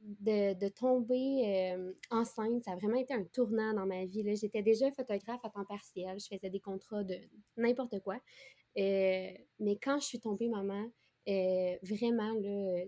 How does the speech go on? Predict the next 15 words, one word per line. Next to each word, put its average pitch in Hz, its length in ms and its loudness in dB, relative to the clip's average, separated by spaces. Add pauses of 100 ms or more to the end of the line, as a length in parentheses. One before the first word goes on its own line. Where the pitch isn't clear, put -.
(100)
tout 311 80 -2
ce 294 140 -6
qui - 160 -4
a 190 120 -2
trait 240 340 -6
à 190 120 -4
l'image 208 380 -6
corporelle, 214 640 -4
la 175 140 -4
maternité, 220 580 0
c'est 214 200 -4
venu 214 220 0
vraiment 262 380 0
me 302 60 2
chercher. 254 520 -2